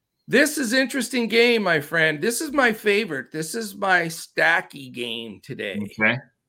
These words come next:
Speaker 2: Yeah.
Speaker 1: I, I think, you know, a lot of people will be stacking Memphis and Minnesota like they have been throughout these playoffs, and it's sensible. They're the biggest total.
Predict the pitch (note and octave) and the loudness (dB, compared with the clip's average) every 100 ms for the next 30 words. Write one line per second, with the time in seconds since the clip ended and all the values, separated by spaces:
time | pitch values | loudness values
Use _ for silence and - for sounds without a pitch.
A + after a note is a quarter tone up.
0 | _ G2+ A2+ C3+ D3+ D3+ - D3 D3 F#3 | _ -2 0 0 0 -2 -2 -4 -2 -4
1 | F#3+ F#3 _ - D#3+ D3 B2+ B2+ C3+ D#3+ | -4 -6 _ -8 -2 -2 -2 -2 0 0
2 | D#3+ F3+ E3+ F3 F3 F3 F#3+ E3+ - D#3+ | -2 -8 -4 0 0 0 -4 -6 4 6
3 | D#3+ D#3+ D#3+ D3 D3 D3 D#3 - - C3+ | 6 2 -4 -2 -4 -4 -8 -8 -10 -8
4 | C#3+ D3 D3+ C#3+ C#3 C3+ C3 B2+ - B2 | -4 -4 -4 -2 -2 -2 -2 -6 -4 -4
5 | B2+ B2 B2+ C#3 C3+ C3 - _ _ _ | -2 -2 -2 -4 -4 -6 -12 _ _ _
6 | - C#3+ C3+ B2 D3 C#3+ - - C3+ A#2 | -4 2 4 4 -2 -12 -10 -2 0 0
7 | A2+ C#3 - D#3 B2+ B2+ - - _ - | 0 -2 -6 -6 -6 -8 -14 -18 _ -6
8 | - D#3+ D3 A#2+ B2 C3 C3 B2+ B2 C3 | 0 2 0 -6 -8 -6 -4 -6 -6 -8
9 | C3+ C#3+ - B2+ B2 C3 | -8 -10 -6 -2 -2 -6